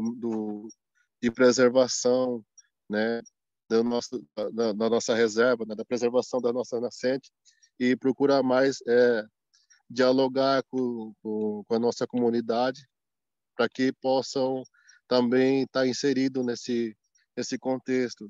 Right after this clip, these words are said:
né, para que possam, é, tá também, é, aptos e, e a, e a falar a mesma língua, né? O que a gente vem buscando pra entrosar essa,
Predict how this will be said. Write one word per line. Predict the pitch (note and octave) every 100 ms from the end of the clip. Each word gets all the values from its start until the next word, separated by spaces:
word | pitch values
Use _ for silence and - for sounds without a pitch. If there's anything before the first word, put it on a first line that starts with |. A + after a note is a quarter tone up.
| _ _ _ F#2+
né, | G2+ - _ _
para | G#2+
que | G2+ A#2
possam, | - A2+ - A#2+ - -
é, | A2 A2 A2 - - _ _ _ _ _ _
tá | A#2 A#2+
também, | A#2+ B2+ B2+ C3 A#2
é, | A#2 A#2 A2+ A2 G2+ - _ _ _ _ _ _ _ _ _ _ _
aptos | A2+ B2+ B2+ B2 B2+ A2
e, | A#2+ B2 B2+ A#2+
e | B2+
a, | A#2+ C3 B2 -
e | A#2+
a | A#2+ A#2 A2+ G#2+
falar | - B2 B2
a |
mesma | C3 B2 C#3
língua, | B2+ B2+ C#3 B2+ G#2
né? | A2 A2+ _ -
O |
que | -
a | A#2+
gente | B2 - A#2
vem | A#2+ A#2+
buscando | B2+ - - B2+ C#3 C#3+ _ _ _ _ _ _ _ _ _ _ -
pra | A#2+ B2
entrosar | A#2+ C#3+ D3 B2 C3 C#3
essa, | C3 A#2 - A#2 F#2+